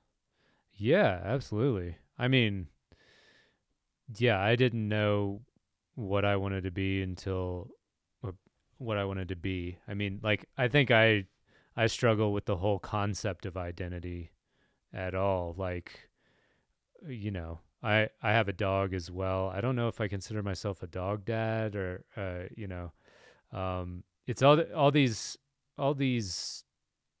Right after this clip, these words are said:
terms for what you are are totally, uh, provisional kind of a thing where you're, you, you do, you put on and take off the masks as necessary, I guess. Um,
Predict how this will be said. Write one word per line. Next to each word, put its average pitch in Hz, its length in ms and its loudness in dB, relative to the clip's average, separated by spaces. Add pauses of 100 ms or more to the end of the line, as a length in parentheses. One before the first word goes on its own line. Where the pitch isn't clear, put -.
(280)
terms 110 600 0
for 95 280 -2
what 95 220 -4
you 92 220 -6
are 92 320 0
are 87 40 -6
totally, 98 640 -2 (760)
uh, 95 220 -4
provisional 98 920 -2 (760)
kind 101 200 -2
of 95 100 -2
a 90 60 -4
thing 95 380 -2
where 95 240 -2
you're, 95 280 -6 (760)
you, 104 180 -2
you 107 300 -4
do, 117 440 4
you 110 140 -6
put 135 200 2
on 113 340 4 (420)
and 107 140 -4
take 110 240 2
off 104 260 0
the - 80 -6
masks 95 800 -6
as 90 320 -4
necessary, 87 800 -8
I 87 60 -10
guess. 87 400 -12 (1120)
Um, 98 480 0